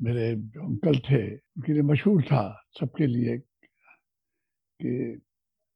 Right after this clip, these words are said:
वो सिविल सर्वेंट थे जोधपुर के टॉप मोस्ट, कि सबसे ऑनेस्ट आदमी है। और उनका हमेशा ये कहना था, "इस घर में एक रुपया भी गलत नहीं आना चाहिए।" संवेदनशील था परिवार।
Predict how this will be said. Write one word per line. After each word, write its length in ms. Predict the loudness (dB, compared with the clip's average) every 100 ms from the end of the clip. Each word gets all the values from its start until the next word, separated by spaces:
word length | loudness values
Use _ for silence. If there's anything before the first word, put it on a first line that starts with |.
| -12
वो 100 | -8
सिविल 280 | -2 0 2
सर्वेंट 460 | 2 2 2 2
थे 80 | 0
जोधपुर 380 | 0 -2 -4 -6
के 120 | -6
टॉप 280 | -6 -8 -8
मोस्ट, 320 | -10 -12 _ _ _ _ _ _ _ _ _ -18
कि 60 | -6
सबसे 320 | -4 -2 0
ऑनेस्ट 400 | 0 0 -2 -4
आदमी 300 | -8 -8 -10
है। 300 | -12 -16 _ _ _
और 120 | -4
उनका 320 | -2 2 2 2 -2 -6 0
हमेशा 340 | 2 2 2
ये 140 | 2 2
कहना 320 | 2 2 2
था, 380 | 0 -4 -6 -12 _ _ _ _ _ _
"इस 180 | -4 -2 2
घर 180 | 4 4
में 200 | 2 0
एक 580 | -2 2 4 4 2 -2 -6
रुपया 340 | -2 0 0
भी 240 | 2 0 0 -2 2
गलत 280 | 4 4 0
नहीं 160 | -2 -2
आना 220 | -6 -10
चाहिए।" 640 | -14 -20 -20 -20 -20 -6
संवेदनशील 680 | 0 4 6 4 4 4 4
था 140 | 4 4
परिवार। 500 | 4 0 0 -4